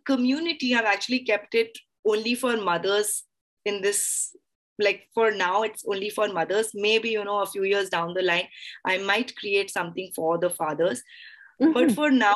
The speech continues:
Speaker 1: you know, actually, I'm, I feel that I personally connect better with the mothers because
Speaker 2: Mm-hmm.
Speaker 1: I have actually gone through and I can really understand what they are going through.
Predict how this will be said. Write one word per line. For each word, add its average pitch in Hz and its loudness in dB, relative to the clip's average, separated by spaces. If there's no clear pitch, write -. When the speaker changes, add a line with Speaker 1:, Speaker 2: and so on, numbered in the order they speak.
Speaker 1:
you 247 0
know, 247 2
actually, 247 0
I'm, 226 0
I 214 -2
feel 294 -4
that 294 0
I 190 4
personally 226 0
connect 202 -2
better 196 2
with 202 0
the 202 -2
mothers 196 -2
because 208 2
Speaker 2:
Mm-hmm. 226 6
Speaker 1:
I 196 4
have 208 0
actually 247 -2
gone 196 0
through 233 -2
and 220 2
I 214 2
can 233 -2
really 226 -2
understand 208 0
what 190 0
they 202 2
are 202 2
going 185 -4
through. 226 -2